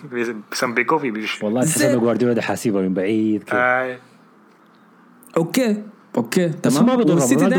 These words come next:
Speaker 2: ما
Speaker 3: دايما
Speaker 2: بيضرهم
Speaker 3: الس-،
Speaker 2: شديد
Speaker 3: الس-،
Speaker 2: يعني.
Speaker 3: عين، عين، عين. السيتي حدوده واضحة دايما في الحياة الدايرة سواء في الراتب،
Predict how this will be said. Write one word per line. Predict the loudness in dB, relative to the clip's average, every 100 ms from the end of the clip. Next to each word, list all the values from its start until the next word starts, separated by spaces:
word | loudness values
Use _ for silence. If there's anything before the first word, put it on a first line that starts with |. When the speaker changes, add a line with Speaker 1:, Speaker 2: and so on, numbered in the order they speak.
| 4
Speaker 2:
ما |
Speaker 3:
دايما |
Speaker 2:
بيضرهم | 2 2
Speaker 3:
الس-، | 0
Speaker 2:
شديد | 0 0
Speaker 3:
الس-، | 0 -2
Speaker 2:
يعني. | -4 -10 -6
Speaker 3:
عين، | -2 0 2
عين، | 2
عين. | 0 0 -2
السيتي | 0 2 2
حدوده | 2 2 2 2
واضحة | 0 0 0
دايما | 2 0
في | 0
الحياة | 0 2
الدايرة | 2 2 2
سواء | 0 0 2
في | 2
الراتب، | 2 2 2 0 -2